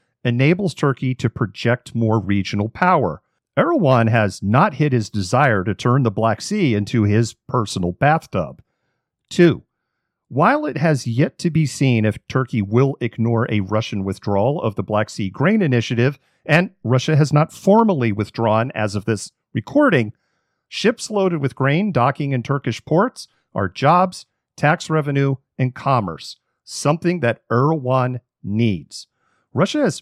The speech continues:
previously left the Black Sea Grain Initiative and did nothing as Ukraine ran the blockade with the support of Turkey. And Russia is weaker now.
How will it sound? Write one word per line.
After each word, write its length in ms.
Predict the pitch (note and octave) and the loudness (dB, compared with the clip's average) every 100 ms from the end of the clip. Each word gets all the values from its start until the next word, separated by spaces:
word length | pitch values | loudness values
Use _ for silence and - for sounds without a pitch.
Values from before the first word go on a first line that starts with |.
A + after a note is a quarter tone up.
| _ | _
previously 460 | - D3 F3+ - F3 | -4 -2 -2 -2 -4
left 300 | B2+ F#3+ - | 0 -2 -2
the 100 | A#2 - | -10 -6
Black 240 | A#2 A2+ - | -6 -6 -6
Sea 200 | C3+ G#2 | -8 -4
Grain 280 | B2 B2+ | -2 -2
Initiative 540 | A#2 B2 - D#3 G#3+ - _ _ _ | 0 0 0 0 -2 -4 _ _ _
and 120 | A2+ A2 | -4 0
did 200 | D3+ C#3 | 0 2
nothing 340 | F#3+ E3+ D3 | 0 0 0
as 260 | C#3+ - B2 | -2 -4 -4
Ukraine 460 | C#3 - C3+ D#3 | -4 0 0 0
ran 220 | B2+ D3 | 0 0
the 60 | D#3+ | 0
blockade 540 | D3+ D#3+ - F#3 G#3+ | 0 -2 0 0 0
with 120 | F3+ E3+ | -4 -4
the 60 | |
support 420 | - D#3+ F3+ G3 | -6 -2 2 2
of 80 | F#3 | 0
Turkey. 460 | - B3 - A#2 - _ _ - | 0 0 0 -4 -4 _ _ -2
And 220 | F#3+ G3 _ | 0 -2 _
Russia 580 | C#3 D3 C4 - B3+ F#3 | -2 0 0 0 -2 0
is 220 | E3 - - | -2 -2 -8
weaker 500 | A#2+ C3 G3 - A2+ | -2 0 0 0 -2
now. 320 | G2 F2+ B1+ | -2 -4 -8